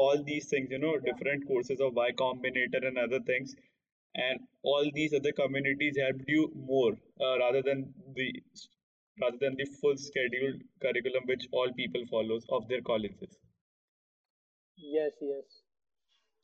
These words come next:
Speaker 2: Basically, uh, uh, you have, I have surrounded with people, some people smarter than me. So you will definitely, uh, learn more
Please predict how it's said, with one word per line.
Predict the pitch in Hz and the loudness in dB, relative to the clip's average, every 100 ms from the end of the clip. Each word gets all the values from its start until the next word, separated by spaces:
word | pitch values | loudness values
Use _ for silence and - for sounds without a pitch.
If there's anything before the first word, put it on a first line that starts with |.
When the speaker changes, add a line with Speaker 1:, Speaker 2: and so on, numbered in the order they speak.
| _ _ 165 | _ _ 0
Speaker 2:
Basically, | 165 170 196 202 208 214 | 2 4 4 6 8 8
uh, | 190 170 165 170 | 8 8 8 6
uh, | 120 185 202 202 247 240 247 | -2 -8 -6 -6 -6 -10 0
you | 190 202 | 6 8
have, | 208 190 - - | 8 4 -8 2
I | 180 | 6
have | 208 202 | 6 6
surrounded | 190 175 180 185 185 170 | 6 6 6 6 4 6
with | 185 - | 4 6
people, | 170 - 180 180 | 0 8 8 8
some | 180 180 | 6 2
people | 170 160 - 175 | 0 2 6 6
smarter | - 156 147 160 | 8 4 8 8
than | 156 160 151 | 10 8 4
me. | 151 156 170 | -4 -4 -2
So | 175 | 2
you | 170 | 4
will | 175 180 170 | 6 6 6
definitely, | 160 165 175 175 185 180 185 165 | 4 4 2 2 4 6 6 2
uh, | 165 151 147 | 2 4 6
learn | 147 165 165 160 | 6 4 4 4
more | 160 160 | 6 6